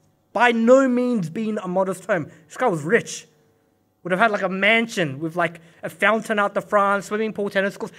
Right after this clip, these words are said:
Like, would have been a huge home, and Jesus was there. The religious leader, the new Messiah that's appeared, is having dinner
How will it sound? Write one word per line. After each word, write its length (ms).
Like, 100
would 100
have 60
been 120
a 40
huge 540
home, 260
and 180
Jesus 380
was 120
there. 340
The 100
religious 540
leader, 260
the 120
new 220
Messiah 460
that's 180
appeared, 480
is 180
having 460
dinner 420